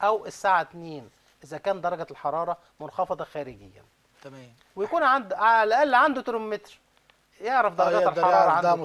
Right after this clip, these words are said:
Speaker 1: كام.
Speaker 2: مطابقة للدرجة
Speaker 1: آه.
Speaker 2: الخارجية
Speaker 1: كمان
Speaker 2: ولا
Speaker 1: مهم،
Speaker 2: لأ؟
Speaker 1: مهم أوي أوي يا أستاذ إبراهيم، آه، النشرة الجوية. النهاردة كل واحد معاه موبايل، نزل برنامج هتعرف درجات الحرارة كام،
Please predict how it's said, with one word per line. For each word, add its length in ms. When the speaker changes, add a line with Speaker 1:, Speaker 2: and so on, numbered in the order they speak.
Speaker 1:
كام. 100
Speaker 2:
مطابقة 180
للدرجة 580
Speaker 1:
آه. 20
Speaker 2:
الخارجية 300
Speaker 1:
كمان 260
Speaker 2:
ولا 140
Speaker 1:
مهم، 140
Speaker 2:
لأ؟ 100
Speaker 1:
مهم 320
أوي 260
أوي 120
يا 60
أستاذ 260
إبراهيم، 460
آه، 240
النشرة 340
الجوية. 560
النهاردة 360
كل 180
واحد 220
معاه 180
موبايل، 320
نزل 320
برنامج 520
هتعرف 400
درجات 320
الحرارة 320
كام، 360